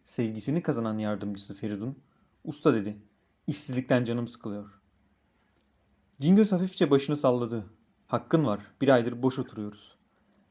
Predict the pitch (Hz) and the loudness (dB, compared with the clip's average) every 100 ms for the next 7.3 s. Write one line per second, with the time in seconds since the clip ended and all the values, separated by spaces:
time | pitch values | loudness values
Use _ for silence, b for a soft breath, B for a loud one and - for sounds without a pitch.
0 | _ 135 185 170 135 135 143 131 139 - | _ 4 4 4 2 2 2 2 0 -6
1 | - 143 131 127 120 110 107 101 107 101 | -8 -2 -2 0 -2 -2 -4 -6 -10 -10
2 | 104 - - 120 113 113 107 - - 101 | -14 -18 0 0 0 -6 -10 -12 -12 -12
3 | 101 - _ _ _ _ _ _ _ - | -12 -20 _ _ _ _ _ _ _ -10
4 | - 185 202 190 156 143 131 131 127 127 | -4 2 4 4 4 2 2 2 2 0
5 | 127 127 120 123 120 110 - - 131 120 | -2 -2 -2 -4 -4 -4 -6 -6 -4 -4
6 | 127 127 117 131 110 104 101 113 113 - | -2 -2 0 -2 -2 -4 -8 -10 -14 -16
7 | - - - | -20 -20 -20